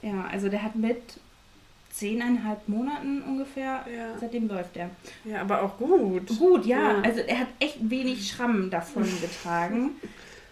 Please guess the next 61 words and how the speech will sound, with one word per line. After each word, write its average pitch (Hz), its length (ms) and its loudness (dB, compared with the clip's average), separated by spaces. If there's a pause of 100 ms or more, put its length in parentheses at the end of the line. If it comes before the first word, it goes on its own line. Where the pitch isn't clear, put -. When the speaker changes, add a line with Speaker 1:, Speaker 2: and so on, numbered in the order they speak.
(380)
Speaker 1:
Ich 233 80 -6
glaub, 220 160 2
er 226 80 2
hatte 226 140 -6
zweimal 247 260 2
eine 294 100 6
blutige 247 360 -2
Nase 240 460 0 (240)
und 247 160 -2
Speaker 2:
Ja, 233 60 2
Speaker 1:
einmal 277 180 4
hat 277 80 2
er 262 60 2
sich 185 120 0
auf 180 60 0
die 254 80 0
Speaker 2:
gut. 226 80 4
Speaker 1:
Lippe 220 180 0
gebissen. 175 400 -2
Aber 196 180 0
sonst, 226 560 2
ey. 156 300 -10 (840)
Speaker 2:
Da 190 120 0
kommt 202 340 0
auch 202 80 2
noch 202 120 4
Speaker 1:
Da 226 100 6
Speaker 2:
was 240 80 4
Speaker 1:
kommt 262 160 6
noch 196 180 8
Speaker 2:
dazu. - 60 4 (120)
Speaker 1:
einiges 196 220 6
hinzu, 220 500 2
ja, 277 240 0
aber 214 200 0
ich 185 60 0
Speaker 2:
Aber 180 140 -4
Speaker 1:
fand's 277 220 2
mega. 294 400 -2
Also 190 160 -2
ich 202 80 -2
Speaker 2:
ja. - 60 -6
Speaker 1:
find's 220 180 2
richtig 262 340 0
gut, 156 160 -12
wie 147 60 -8
er 151 100 -6
das 151 180 -10
macht. 156 280 -8
Richtig 214 220 -2
Speaker 2:
Ja, 208 80 -2 (160)
Speaker 1:
gut. 160 100 -6
Speaker 2:
mega, 220 320 -6 (100)
mega 220 100 -10 (120)
Speaker 1:
Richtig 214 140 -10
Speaker 2:
gut. 220 80 -8
Speaker 1:
stolz 190 240 -2
auf 170 80 -10
die 190 100 -12
kleine 185 320 -8
Maus. 180 300 -6